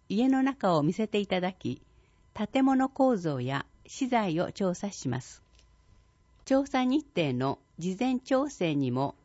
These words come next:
ご協力をお願いします。家屋を取り壊したら、登記あり家屋、法務局、春日井市で滅失登記をしてください。登記なし家屋、役場税務課で取り壊し届を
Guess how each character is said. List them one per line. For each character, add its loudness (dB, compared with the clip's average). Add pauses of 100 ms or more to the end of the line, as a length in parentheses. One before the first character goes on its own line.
(220)
ご 0
協 -2
力 -4
を 0
お -2
願 -2
い -4
し -8
ま -4
す。 -18 (1600)
家 2
屋 -4
を -2
取 -4
り -20
壊 0
し -18
た -8
ら、 -10 (840)
登 0
記 -4
あ 0
り -4
家 -2
屋、 -4 (280)
法 -4
務 0
局、 -4
春 -10
日 -2
井 -4
市 -14 (120)
で -4
滅 2
失 -18
登 0
記 -2
を 0
し -8
て -12
く -10
だ -4
さ -8
い。 -12 (500)
登 2
記 -6
な -2
し -16
家 2
屋、 -6 (380)
役 -2
場 2
税 -2
務 -2
課 -2
で -2
取 -2
り -16
壊 0
し -20
届 -4
を -2